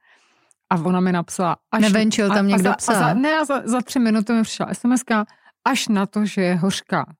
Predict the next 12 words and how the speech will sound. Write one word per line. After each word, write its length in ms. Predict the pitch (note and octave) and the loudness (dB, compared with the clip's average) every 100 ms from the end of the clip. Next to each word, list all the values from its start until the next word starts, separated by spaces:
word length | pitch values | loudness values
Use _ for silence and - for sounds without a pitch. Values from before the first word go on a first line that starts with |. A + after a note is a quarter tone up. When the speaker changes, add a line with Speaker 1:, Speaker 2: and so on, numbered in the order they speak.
| _ _ _ _ _ _ _ _ _ | _ _ _ _ _ _ _ _ _
Speaker 1:
A 20 | - | -4
přišla 340 | - - A3+ | -2 0 -2
jsem 240 | - D#3+ | -2 -2
domů 300 | D#3 E3+ F#3 G3 - - | 0 0 0 -2 -6 -8
a 80 | |
půlka 340 | - F#3 E3 F#3 | -4 -4 -2 0
jí 100 | F#3 | 2
nebyla. 540 | F3+ E3 G3+ F3+ D#3 - _ _ _ _ _ _ | 2 2 0 0 -4 -10 _ _ _ _ _ _
Protože 380 | G3+ - G3+ G#3+ | -6 -4 -2 -2
to 120 | G#3 | -2
prostě 420 | G#3 F#3+ - A3+ A3 | -4 -6 -4 0 2
není 840 | A3 A3+ B3 D#4+ C#4 F#3 D3+ | 4 4 4 4 4 2 0